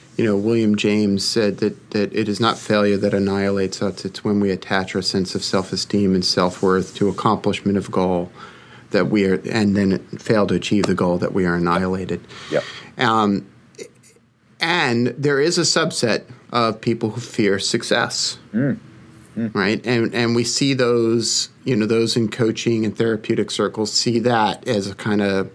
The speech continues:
Speaker 1: nefarious sort of subterranean phenomena, and so they create chaos around them, and
Speaker 2: Mm.
Speaker 1: and, and there's that. But I think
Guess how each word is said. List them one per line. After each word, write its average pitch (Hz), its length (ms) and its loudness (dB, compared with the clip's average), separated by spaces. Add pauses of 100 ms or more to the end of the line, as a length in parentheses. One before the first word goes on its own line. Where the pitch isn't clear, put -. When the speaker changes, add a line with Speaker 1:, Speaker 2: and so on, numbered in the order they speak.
(280)
Speaker 1:
nefarious 113 960 0
sort 110 260 0
of 98 80 -2
subterranean 120 1120 0 (240)
phenomena, 101 600 2
and 131 100 -2
so 110 120 0
they 101 140 0
create 110 420 0
chaos 107 480 0
around 104 380 0
them, 107 220 0
and - 140 -4 (400)
Speaker 2:
Mm. 92 280 -2 (520)
Speaker 1:
and, 104 320 4 (120)
and 98 400 0 (480)
there's 101 340 2
that. 92 300 0 (1300)
But 147 160 0
I 143 100 2
think 208 280 -2